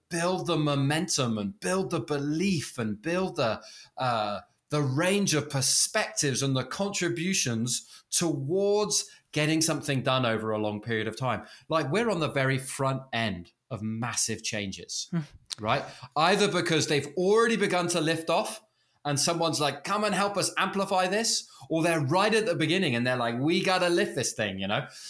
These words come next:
Speaker 1: And so I think there's something about, like, what is a realistic expectation in the first two to four years of a massive effort at changing an institution that's been around a hundred and fifty years, a system of organizing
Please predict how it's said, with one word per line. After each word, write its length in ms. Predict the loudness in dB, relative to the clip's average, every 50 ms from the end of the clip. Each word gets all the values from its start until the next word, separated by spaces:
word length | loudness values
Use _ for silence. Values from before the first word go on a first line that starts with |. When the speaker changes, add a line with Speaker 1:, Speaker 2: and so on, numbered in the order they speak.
| -10 -6 -4
Speaker 1:
And 120 | -2 0
so 140 | 0 2 2
I 80 | 0
think 240 | 0 0 -2 -2 -2
there's 200 | 0 0 2 2
something 320 | 0 0 -2 -2 -4 -4 -2
about, 260 | 0 0 0 0 0
like, 100 | -2 -2
what 220 | 0 0 0 2 0
is 160 | 0 0 0
a 100 | -2 -2
realistic 540 | 0 -2 -2 -2 -2 -4 -4 -4 -6 -4 -6
expectation 680 | -6 -6 -8 -10 -8 -6 -4 -2 -2 -2 -2 -2 -2 -2
in 100 | -2 -2
the 100 | -4 -6
first 560 | -4 -2 0 0 0 0 -2 -4 -8 -10 -14 _ _ _ _ _ _ _
two 240 | 0 2 4 4 4 2
to 120 | 0 -2
four 280 | -2 0 0 2 2 2
years 460 | 2 2 4 4 4 2 2 0 0
of 80 | -2 -2
a 60 | -2
massive 460 | 0 0 0 0 0 0 0 -2 -2 -4
effort 320 | -6 -4 -4 -4 -4 -4 -4
at 140 | -6 -6 -4
changing 540 | -2 0 2 2 2 2 0 0 0 -2 -4 -8 _ _ _ _ _ _ _ _ -4
an 120 | -2 0 0
institution 680 | 0 -2 -2 -2 -2 -2 -2 0 0 0 0 -2 -2
that's 140 | -2 -4 -4
been 160 | -4 -4 -2
around 320 | -2 0 -2 -2 -2 -2 -4
a 40 | -4
hundred 300 | -4 -4 -6 -6 -8 -10
and 100 | -10 -12
fifty 260 | -12 -12 -12 -12 -12
years, 460 | -10 -10 -10 -10 -12 -10 -8 -8 -8 -10 _ _ _ -10 -4 0
a 60 | 2
system 680 | 4 4 4 4 4 4 4 2 2 2 2 2 2 0 0
of 180 | 0 -2 -2 -2 -2
organizing 800 | 0 2 2 4 4 2 2 2 2 0 0 0 -2 -2 -4 -4